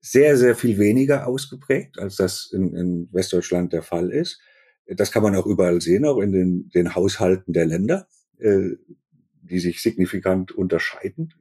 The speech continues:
in vielen Bereichen im Osten wie im Westen. Und so ist es bei uns fairerweise auch. Und das, das spiegeln wir ab. Das heißt, wir haben immer einen hohen Passivüberhang, wir haben einen hohen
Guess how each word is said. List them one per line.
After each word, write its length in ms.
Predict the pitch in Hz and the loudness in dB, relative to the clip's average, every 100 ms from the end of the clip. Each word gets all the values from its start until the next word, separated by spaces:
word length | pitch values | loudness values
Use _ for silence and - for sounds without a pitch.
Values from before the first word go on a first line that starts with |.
| - | -20
in 320 | - - - | -20 -20 -16
vielen 300 | - 113 113 | -6 -4 -2
Bereichen 420 | 104 92 113 110 | -2 0 0 0
im 120 | 104 92 | -4 -4
Osten 360 | 110 - 117 | -8 -8 -8
wie 60 | 104 | -6
im 100 | 101 | -6
Westen. 420 | 110 - - 160 _ - - - _ _ | -8 -8 -14 -16 _ -20 -20 -20 _ _
Und 400 | - 117 113 - - | 2 2 2 -6 -2
so 200 | 110 104 | 2 4
ist 120 | 123 | 4
es 400 | 123 - - _ _ | 2 -2 -12 _ _
bei 120 | 110 | 2
uns 240 | 104 117 117 | 2 2 2
fairerweise 640 | 123 120 117 120 123 135 | 2 2 2 2 0 0
auch. 160 | 123 92 | -2 -2
Und 320 | 92 87 82 | -2 -4 -2
das, 180 | 95 92 | -4 -2
das 160 | 98 98 | -2 -2
spiegeln 340 | - 107 110 | -2 0 2
wir 80 | 92 | 0
ab. 40 | 90 | 0
Das 180 | 87 | 0
heißt, 200 | 123 131 | 2 2
wir 240 | 107 - - | 0 -2 -4
haben 360 | 175 185 98 - | -2 0 0 2
immer 320 | 123 113 95 | 2 2 2
einen 160 | 98 | 0
hohen 220 | 95 95 92 | 0 -2 -4
Passivüberhang, 840 | 98 113 107 123 104 101 113 113 | -4 -4 -2 -2 -2 -4 -6 -4
wir 280 | 104 - - | -4 -6 -6
haben 420 | 170 185 107 - | -4 -2 -2 -2
einen 300 | 95 90 87 | -2 -4 -2
hohen 320 | 92 90 95 | -6 -6 -10